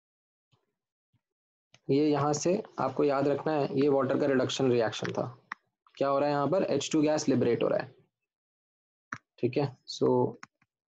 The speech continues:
two H two ओ liquid plus two electron is going to give you H two gas plus two O H minus aqueous, ठीक है। अच्छा, एनोड पर क्या हो जाएगा?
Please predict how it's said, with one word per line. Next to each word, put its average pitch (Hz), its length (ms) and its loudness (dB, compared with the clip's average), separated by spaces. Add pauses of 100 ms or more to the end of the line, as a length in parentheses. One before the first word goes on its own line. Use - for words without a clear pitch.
(140)
two 135 260 6
H 127 280 -2
two 135 160 6
ओ 139 100 6
liquid 165 460 0 (680)
plus 131 180 0 (120)
two 139 240 2
electron 143 580 2 (340)
is 123 160 -2
going 127 200 2
to 123 100 0
give 127 180 4
you 143 140 4 (260)
H 123 240 -2
two 135 200 4
gas 127 320 0
plus 180 320 0 (1300)
two 135 140 4 (180)
O 120 160 2
H 123 180 -2
minus 123 420 2 (300)
aqueous, - 380 -6 (1040)
ठीक 123 240 -2
है। 156 100 0 (960)
अच्छा, 120 420 -2
एनोड 165 400 2
पर 180 120 2
क्या 190 140 2
हो 185 60 2
जाएगा? 180 360 2